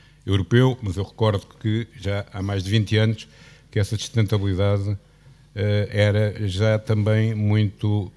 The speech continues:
eh, questionada e até se dizia que por esta altura já não existia. Eh, e, portanto, apesar de tudo, continuamos a questionar, mas o modelo continua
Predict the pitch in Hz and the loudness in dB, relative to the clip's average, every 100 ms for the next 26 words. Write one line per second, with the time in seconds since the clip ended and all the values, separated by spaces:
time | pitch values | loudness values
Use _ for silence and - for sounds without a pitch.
0 | - 98 95 95 92 90 - _ _ - | -4 -2 0 2 0 -4 -12 _ _ -2
1 | 117 - 110 104 110 117 - - - - | 0 6 8 8 6 4 -2 -8 -12 -4
2 | 101 90 107 - 87 92 113 120 - 113 | 0 2 2 4 2 6 6 6 2 2
3 | 110 - 98 - 101 110 110 - - - | 2 2 -2 0 2 2 -2 -6 -20 -20
4 | _ 92 107 110 107 - 101 85 78 82 | _ -2 2 2 0 0 0 0 -4 -10
5 | 80 82 80 80 73 - 78 78 80 78 | -8 -6 -6 -8 -8 -8 -8 -8 -10 -10
6 | 85 107 104 92 87 - - 92 92 92 | -4 -2 -2 -6 -16 -18 -16 -10 -8 0
7 | 107 87 - 117 113 - - - - 107 | 0 0 0 0 0 -8 -20 -20 -4 -2
8 | 101 107 110 92 101 - 107 101 104 113 | 2 4 4 2 -2 0 2 4 6 4
9 | 117 107 107 101 98 110 107 104 95 95 | 2 2 0 0 2 2 2 0 2 4
10 | 101 107 | 4 2